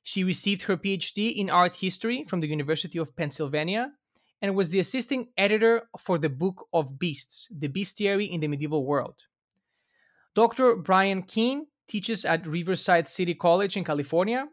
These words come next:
and was previously Associate Curator of Manuscripts at the Getty Museum. He holds a P H D from the Courtauld,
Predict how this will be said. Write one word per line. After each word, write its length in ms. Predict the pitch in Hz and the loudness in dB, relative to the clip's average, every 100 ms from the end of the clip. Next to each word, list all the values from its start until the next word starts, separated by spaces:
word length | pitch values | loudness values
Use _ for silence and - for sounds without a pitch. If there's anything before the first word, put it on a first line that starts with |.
| _ | _
and 140 | - 175 | -4 -2
was 160 | 165 | -2
previously 500 | - 190 214 - 240 | -6 -6 -4 -2 0
Associate 580 | 196 - 190 185 202 175 | 0 0 0 2 0 -4
Curator 440 | - 247 214 196 202 | -4 0 2 4 2
of 160 | 165 | 0
Manuscripts 720 | 165 208 175 - - 156 - - | 2 2 2 -2 -2 -2 -4 -4
at 140 | 160 | -2
the 60 | 156 | 0
Getty 200 | 147 143 | 0 0
Museum. 520 | 143 135 175 123 - _ _ _ _ _ _ _ | -2 -2 -4 -4 -10 _ _ _ _ _ _ _
He 100 | - | -10
holds 320 | 170 202 196 | 2 4 4
a 80 | 190 | 0
P 200 | - 202 | 2 2
H 200 | 196 - | 2 0
D 360 | - 208 262 320 | 0 0 0 -4
from 160 | - 170 | -4 0
the 100 | 165 | -2
Courtauld, 760 | - 185 190 185 196 190 - | 0 0 0 2 4 4 2